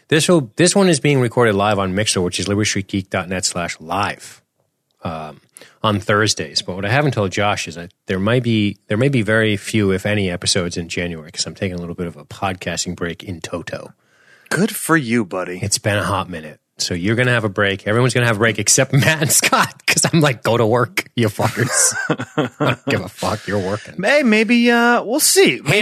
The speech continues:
Speaker 1: Hans
Speaker 2: maybe we
Speaker 1: Lundgren.
Speaker 2: do. What is it?
Speaker 1: Hans Lundgren. That's a great
Speaker 2: That's
Speaker 1: name.
Speaker 2: Dolph Lundgren's real name?
Speaker 1: Oh.
Speaker 2: Oh. Hans Lundgren.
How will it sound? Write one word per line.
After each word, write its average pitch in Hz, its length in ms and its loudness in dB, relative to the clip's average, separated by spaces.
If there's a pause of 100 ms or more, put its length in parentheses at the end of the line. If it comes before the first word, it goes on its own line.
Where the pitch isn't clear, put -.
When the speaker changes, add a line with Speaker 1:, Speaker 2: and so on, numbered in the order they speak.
Speaker 1:
Hans 190 160 2
Speaker 2:
maybe 175 120 6
we 170 300 4
Speaker 1:
Lundgren. 107 60 2
Speaker 2:
do. 107 240 2 (1000)
What 135 160 4
is 165 100 0
it? 254 160 -2 (240)
Speaker 1:
Hans 127 300 2
Lundgren. 127 540 2 (520)
That's - 120 -4
a 131 40 0
great 92 220 -4
Speaker 2:
That's 120 260 0
Speaker 1:
name. 110 200 -4 (320)
Speaker 2:
Dolph 127 240 2
Lundgren's 139 420 -4
real 202 140 -4
name? 233 220 -2 (1500)
Speaker 1:
Oh. 117 160 -6
Speaker 2:
Oh. 98 140 -12 (840)
Hans 110 560 -4
Lundgren. 92 540 -12